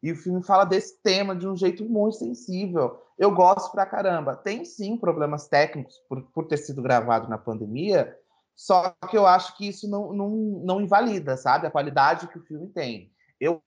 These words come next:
gosto muito de Tic Tic Boom, assim. Foi uma surpresa muito boa. Eu descobri o Andrew, o Andrew Garfield como ator. Eu só conhecia ele do Homem-Aranha, que não é um filme que eu gosto. Então, assim, é, foi uma surpresa muito boa.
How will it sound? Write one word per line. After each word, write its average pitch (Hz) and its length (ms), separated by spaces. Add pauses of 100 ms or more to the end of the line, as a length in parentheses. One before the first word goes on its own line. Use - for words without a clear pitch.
(120)
gosto 151 600
muito 185 760
de 190 160
Tic - 200
Tic - 160
Boom, 151 260
assim. 147 380 (320)
Foi 156 80
uma 156 120
surpresa 156 480
muito 185 480
boa. 165 460
Eu 196 140
descobri 175 560
o 240 100
Andrew, 190 360
o 165 260
Andrew 160 280
Garfield 147 420
como 135 220
ator. 131 420 (360)
Eu 123 60
só 147 140
conhecia 151 360
ele 143 180
do 139 160
Homem-Aranha, 131 640
que 135 400
não 143 160
é 131 40
um 127 60
filme 131 180
que 127 60
eu 120 80
gosto. 123 580 (380)
Então, 139 400
assim, 139 420
é, 120 200
foi 151 200
uma 151 120
surpresa 156 480
muito 170 320
boa. 113 440